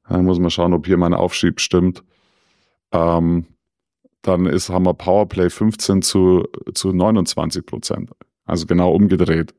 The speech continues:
Ähm, also Special Teams kann man da auch nicht wirklich was ausmachen. Sie spielen beide gerne vom Point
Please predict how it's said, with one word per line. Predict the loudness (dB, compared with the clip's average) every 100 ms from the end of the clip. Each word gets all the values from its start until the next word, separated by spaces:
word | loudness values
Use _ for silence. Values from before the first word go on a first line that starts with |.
| -6
Ähm, | -2 0 -2
also | -2 -4
Special | -4 -2 -2 -4
Teams | 0 2 2 0 -4
kann | -4 -2
man | 0 2
da | 2
auch | 2
nicht | 0 -2
wirklich | -4 -2 -2
was | -2 -2
ausmachen. | -4 -4 -2 -2 -2 -4 -6 _ _ _ _ _ _ _ _
Sie | -4 -2
spielen | -2 -6 -4 0 2 0 0
beide | 2 2 2 2
gerne | 2 2 -2
vom | -2 -2
Point | 0 2 0 -2 -10